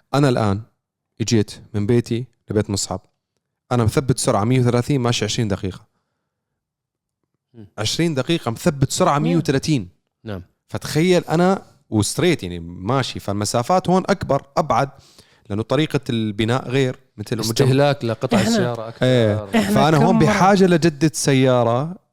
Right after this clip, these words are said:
Speaker 1: يعني، بما-،
Speaker 2: أسرع.
Speaker 1: أسرع من أي مكان تاني. ففي
Speaker 3: تستهلك
Speaker 1: طلب.
Speaker 3: إطارات، بريكات.
Speaker 1: أوكي، فهون
Speaker 3: زين.
Speaker 1: في طلب عالي على السيارات. وفي أيضًا، آه، معظم الناس إنه تقدر تشتري سيارات، آه، جديدة،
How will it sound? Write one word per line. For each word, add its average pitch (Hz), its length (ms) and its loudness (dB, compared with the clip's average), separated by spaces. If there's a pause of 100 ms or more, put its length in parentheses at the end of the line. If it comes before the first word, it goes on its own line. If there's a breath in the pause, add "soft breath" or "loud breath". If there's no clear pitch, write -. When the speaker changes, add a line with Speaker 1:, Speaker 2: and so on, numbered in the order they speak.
(160)
Speaker 1:
يعني، 104 280 -2
بما-، 139 60 2
Speaker 2:
أسرع. 104 360 0 (100)
Speaker 1:
أسرع 185 400 2
من 143 220 -4
أي 147 200 -2
مكان 123 360 -2
تاني. 113 140 0
ففي 110 100 -4
Speaker 3:
تستهلك 185 360 2
Speaker 1:
طلب. 185 160 2
Speaker 3:
إطارات، 190 300 2
بريكات. 170 720 -2 (160)
Speaker 1:
أوكي، 120 240 0
فهون 165 480 2
Speaker 3:
زين. 196 120 4
Speaker 1:
في 170 120 6
طلب 156 380 0
عالي 113 360 2
على 113 120 2
السيارات. 117 720 0 (440)
وفي 98 680 2
أيضًا، 143 420 2 (120)
آه، 113 140 2
معظم 117 320 0
الناس 110 560 -4 (200)
إنه 98 400 -10 (200)
تقدر - 380 -2
تشتري 107 420 -6
سيارات، 104 680 -2 (480)
آه، 98 280 -2
جديدة، 110 420 2